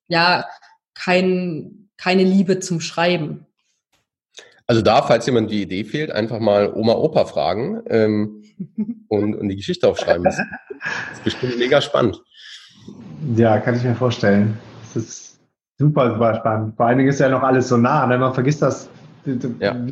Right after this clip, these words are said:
Speaker 3: komplett anders die Welt einfach nur eine oder zwei Generationen vor uns war.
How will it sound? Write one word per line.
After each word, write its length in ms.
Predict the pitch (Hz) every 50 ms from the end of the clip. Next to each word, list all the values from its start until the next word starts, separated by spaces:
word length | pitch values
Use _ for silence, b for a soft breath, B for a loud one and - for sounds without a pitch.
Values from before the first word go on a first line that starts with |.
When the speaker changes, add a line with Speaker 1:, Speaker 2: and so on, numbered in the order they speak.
| 135 _
Speaker 3:
komplett 280 | - 143 131 143 143 143
anders 340 | 131 147 156 160 151 151 -
die 120 | 143 123
Welt 360 | 123 131 156 170 160 - - - - - - - - _
einfach 240 | - 139 135 147 160
nur 160 | 147 143 139 120
eine 260 | 123 135 143 160 165
oder 180 | 151 143 139
zwei 200 | - - 147 139
Generationen 720 | 135 143 139 135 127 131 123 - - 143 143 139 135 135 131
vor 200 | - 170 185 -
uns 220 | 135 117 110 - -
war. 360 | 110 107 110 110 110 - b